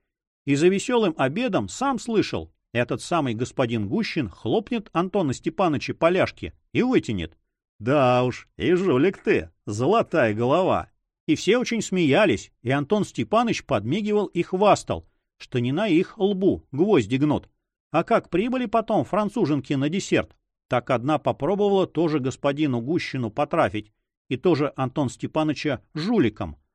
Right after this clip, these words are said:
а у неё всё выходило "зулик". Так погоди,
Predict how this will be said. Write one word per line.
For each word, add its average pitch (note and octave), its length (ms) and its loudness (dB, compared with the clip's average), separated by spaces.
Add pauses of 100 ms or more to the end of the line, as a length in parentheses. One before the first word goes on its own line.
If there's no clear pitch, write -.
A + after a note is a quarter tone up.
(120)
а A#2 160 2
у B2 80 0
неё C3 280 0
всё C3 260 -2
выходило B2 680 0 (120)
"зулик". B2+ 840 -2 (480)
Так G#3 200 -8
погоди, F#3 640 0